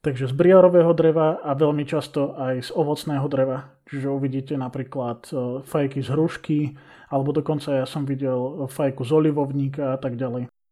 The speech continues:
Takže z takýchto exotickejších, e, drevín by som povedal, plus na našom území skôr teda z tých ovocných stromov. A základné delenie fajok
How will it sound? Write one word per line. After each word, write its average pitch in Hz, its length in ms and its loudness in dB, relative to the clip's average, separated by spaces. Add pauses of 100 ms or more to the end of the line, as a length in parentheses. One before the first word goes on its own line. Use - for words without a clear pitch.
(340)
Takže 139 280 -4
z 139 120 -10
takýchto 151 640 -2
exotickejších, 160 960 -2
e, 139 240 -2
drevín 175 480 4
by 170 80 -4
som 180 160 -2
povedal, 165 400 2
plus 143 320 -4
na 147 80 -2
našom 143 320 -2
území 139 320 -2
skôr 135 320 -4
teda 135 240 -2
z 127 160 -8
tých 123 80 -4
ovocných 135 480 -4
stromov. 127 480 -6 (960)
A 143 240 -2
základné 185 480 4
delenie 160 400 2
fajok 165 600 4